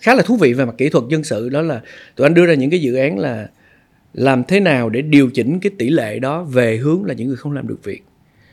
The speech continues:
Và ở đó nó cũng không nhất thiết phải là đào thải, mà là cái sự phù hợp hay không phù hợp của một cái thành phần lao động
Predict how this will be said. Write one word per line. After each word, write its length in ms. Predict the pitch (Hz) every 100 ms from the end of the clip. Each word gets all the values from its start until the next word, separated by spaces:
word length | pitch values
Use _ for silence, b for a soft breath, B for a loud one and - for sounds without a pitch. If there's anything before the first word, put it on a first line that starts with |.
| _
Và 120 | - 123
ở 60 |
đó 120 | 170 208
nó 60 | 233
cũng 160 | 226
không 180 | 147 208
nhất 120 | 226 247
thiết 160 | 262
phải 120 | 135
là 100 | 156
đào 200 | 135 120
thải, 340 | 110 95 104 196
mà 200 | 180 127
là 140 | 113
cái 120 | 113 170
sự 180 | - 113
phù 160 | 143
hợp 180 | 120 113
hay 100 | 151
không 160 | 147 160
phù 160 | 143 120
hợp 200 | 110 -
của 220 | - 104
một 180 | 151 117
cái 60 | 160
thành 140 | 156
phần 160 | 127 113
lao 140 | 123
động 220 | 127 82